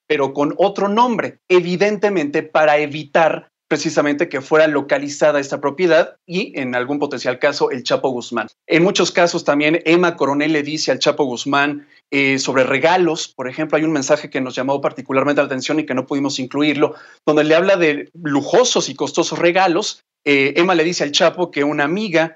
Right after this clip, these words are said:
eh, va a hacer su cumpleaños y que está pensando y que necesita darle un regalo porque esta amiga, Emma Coronel, le había regalado un reloj de doce mil dólares.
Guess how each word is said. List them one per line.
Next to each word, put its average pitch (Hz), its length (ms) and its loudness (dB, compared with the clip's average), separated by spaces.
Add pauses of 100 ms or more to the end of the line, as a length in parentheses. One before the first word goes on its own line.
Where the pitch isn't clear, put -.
(100)
eh, 160 220 -2
va 147 80 2
a - 20 -2
hacer 151 160 -4
su - 140 -8
cumpleaños 147 500 -4
y 170 120 -8
que 180 120 0
está 180 320 2
pensando 202 640 -2
y 156 80 -4
que 170 80 -2
necesita 156 480 -2
darle 156 180 2
un 156 80 0
regalo 156 480 2
porque 160 300 -2
esta 170 180 -2
amiga, 160 300 2
Emma 147 180 -2
Coronel, 147 440 0 (260)
le 143 100 0
había 156 140 4
regalado 147 500 4
un 156 140 0
reloj 147 400 2
de 143 100 0
doce 135 340 -2
mil 139 280 -4
dólares. 170 600 0